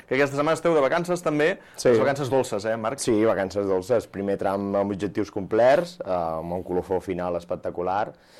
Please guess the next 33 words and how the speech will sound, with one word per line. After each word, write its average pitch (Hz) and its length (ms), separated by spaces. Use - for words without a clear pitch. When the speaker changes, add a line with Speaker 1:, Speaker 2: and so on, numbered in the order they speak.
Speaker 2:
i 90 60
em 87 120
quedo 92 220
una 98 160
mica 101 200
amb 92 100
això 92 160
que 101 100
deies, 92 240
no?, 101 160
de, 98 320
que 95 60
em 92 120
quedo, 92 280
doncs, 101 240
amb 92 120
l'emoció 95 600
de 113 100
tornar 95 260
a 92 40
recuperar 95 340
un 90 80
castell, 98 340
doncs, 95 220
que 101 80
era 90 120
nostre 95 300
com 101 120
el 92 100
quatre 95 280
nou 98 120
amb 98 100
Agulla, 107 380